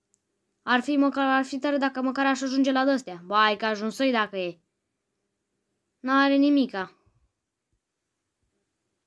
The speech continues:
Am fost aproape să câștig, dar din păcate n-am câștigat. Și, mamă, numai pe asta. A, și asta, uitați ce e aici.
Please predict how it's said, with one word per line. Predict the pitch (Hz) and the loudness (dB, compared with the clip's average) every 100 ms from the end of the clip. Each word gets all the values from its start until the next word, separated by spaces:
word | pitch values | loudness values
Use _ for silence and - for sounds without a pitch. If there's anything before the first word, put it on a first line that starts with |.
| _ _ _ _ _ _ _ _ _ _ _ _ - | _ _ _ _ _ _ _ _ _ _ _ _ 2
Am | 277 285 | 4 6
fost | 285 277 | 4 4
aproape | 277 262 269 262 | 4 4 0 0
să | 262 240 | -2 -2
câștig, | 240 - 320 247 | -2 0 0 4
dar | 269 277 240 | 4 4 2
din | 262 247 | 0 -2
păcate | 254 269 254 240 | 2 2 2 0
n-am | 226 | -2
câștigat. | 220 220 277 330 320 _ _ _ _ _ _ _ _ | -6 -4 2 2 2 _ _ _ _ _ _ _ _
Și, | - 311 311 277 _ | -12 -2 -2 -2 _
mamă, | - 269 302 302 285 277 269 | -4 2 4 4 4 4 4
numai | 285 311 277 269 | 4 2 2 2
pe | |
asta. | 247 247 247 254 - _ _ _ _ _ _ _ _ _ _ _ _ _ _ _ _ _ _ - - | 0 2 2 2 2 _ _ _ _ _ _ _ _ _ _ _ _ _ _ _ _ _ _ -10 4
A, | 311 349 349 339 339 330 320 320 311 294 | 8 10 8 8 6 4 4 2 2 2
și | - 320 | 2 2
asta, | 302 - 294 | 2 0 -2
uitați | 294 262 294 277 | -2 0 0 2
ce | 294 285 | 4 4
e | |
aici. | 285 277 | 4 2